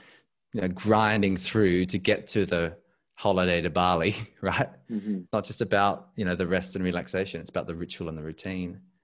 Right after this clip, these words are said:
Speaker 1: You know,
Speaker 2: Mm-hmm.
Speaker 1: maybe what would it look like if we didn't have to create lives from which we had to escape, including our work
Speaker 2: Yeah.
Speaker 1: lives, by the way,
Speaker 2: Mm-hmm.
Speaker 1: you know, rather than like, "Yes, Friday,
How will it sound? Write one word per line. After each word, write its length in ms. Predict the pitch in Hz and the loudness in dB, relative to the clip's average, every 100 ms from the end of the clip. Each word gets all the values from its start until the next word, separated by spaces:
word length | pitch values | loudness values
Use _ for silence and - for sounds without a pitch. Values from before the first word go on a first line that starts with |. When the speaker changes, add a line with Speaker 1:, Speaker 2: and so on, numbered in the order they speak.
| _ _ _ - | _ _ _ -6
Speaker 1:
You 60 | |
know, 60 | 107 | -4
Speaker 2:
Mm-hmm. 120 | 101 | -2
Speaker 1:
maybe 280 | 104 107 - - - | 0 0 -4 -16 -16
what 260 | 107 110 135 | -8 0 2
would 100 | 143 | 2
it 80 | 107 | 0
look 180 | 123 - | -2 -2
like 200 | 107 101 | -4 -4
if 120 | 95 | -6
we 80 | 101 | -2
didn't 180 | 101 95 | -2 -2
have 140 | 98 | -6
to 100 | - | -8
create 280 | - 95 87 | -4 0 0
lives 340 | 85 85 80 - | 0 0 -2 -4
from 180 | 90 | -4
which 220 | 85 80 - | -4 -6 -6
we 80 | |
had 140 | 82 82 | -8 -6
to 100 | 76 | -8
escape, 400 | - - 71 - _ - | -8 -8 -8 -12 _ -4
including 340 | 123 143 131 | 2 4 6
our 80 | 107 | 4
work 180 | 90 90 | 4 4
Speaker 2:
Yeah. 120 | 117 | 4
Speaker 1:
lives, 260 | 65 - - _ _ _ _ _ - | 2 -4 -16 _ _ _ _ _ -6
by 120 | 82 | -4
the 80 | 80 | 0
way, 120 | 78 | 0
Speaker 2:
Mm-hmm. 140 | 87 92 _ | -2 -10 _
Speaker 1:
you 80 | 87 | -2
know, 140 | 90 92 - - - | 0 0 -4 -20 -2
rather 200 | 107 104 | 2 4
than 80 | 104 | 4
like, 240 | 95 98 | 4 2
"Yes, 340 | 117 123 117 - | 4 4 4 2
Friday, 920 | - 147 139 135 131 123 101 92 | 2 4 6 8 8 8 4 0